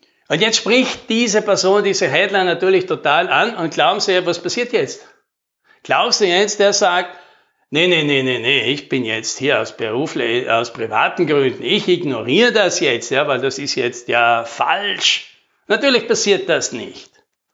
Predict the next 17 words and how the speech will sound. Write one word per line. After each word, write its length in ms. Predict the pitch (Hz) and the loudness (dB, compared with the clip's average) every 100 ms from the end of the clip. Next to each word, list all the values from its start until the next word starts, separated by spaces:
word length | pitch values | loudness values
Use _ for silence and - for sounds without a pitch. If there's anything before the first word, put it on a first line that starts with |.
| _ _ _ - - - _ - | _ _ _ -20 -20 -20 _ -6
Die 240 | - 226 | -2 -2
<laughs> 60 | 226 | 0
Personen 520 | 190 - 190 226 190 | 2 2 2 2 2
schalten 500 | - 147 180 202 175 | 4 4 2 0 0
ja 180 | 175 175 | 2 4
irgendwie 540 | 170 175 170 151 170 | 4 2 2 2 2
das 220 | 165 156 | 2 0
jetzt 240 | 151 156 165 | -2 -6 -6
nicht 220 | 160 - | -4 0
aus. 400 | 196 208 123 - - - - | 2 2 0 -8 -14 -10 -4
Und 240 | 156 131 | -4 0
wenn 280 | 143 180 214 | 2 2 2
jetzt 300 | 202 202 - | 2 0 0
plötzlich 440 | 170 175 175 165 | 2 2 -2 -2
eine 180 | 156 151 | 0 2
Headline 460 | 127 151 165 147 139 | 2 0 0 -2 0
daherkommt, 680 | 120 143 180 - 190 220 | 2 0 0 0 0 0